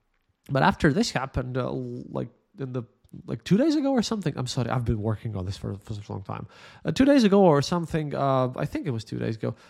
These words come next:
uh, another pilot decided to defect to Ukraine, and this was an, a kind of a scout pilot, I suppose, intelligence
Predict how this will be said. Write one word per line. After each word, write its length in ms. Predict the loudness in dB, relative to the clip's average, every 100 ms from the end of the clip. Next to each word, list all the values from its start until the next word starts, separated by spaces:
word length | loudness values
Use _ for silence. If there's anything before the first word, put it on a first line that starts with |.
| _ _ -10
uh, 120 | -6 0
another 440 | 4 6 6 2 -2
pilot 420 | -2 0 -2 -2
decided 400 | 0 2 2 0
to 40 |
defect 520 | -4 -2 -2 -2 -8 -20 -12
to 120 | -6
Ukraine, 460 | -6 -4 0 0 0
and 120 | 0
this 160 | 0 2
was 260 | 2 2
an, 420 | -2 -4 -6 -14 -14
a 40 | -12
kind 160 | -10
of 60 | -8
a 220 | -8 -8 -12
scout 440 | -8 0 2 0
pilot, 320 | -2 -4 -4 -6
I 120 | -8
suppose, 480 | -6 -4 -4 -6 -6
intelligence 760 | 2 4 4 2 -2 -6 -16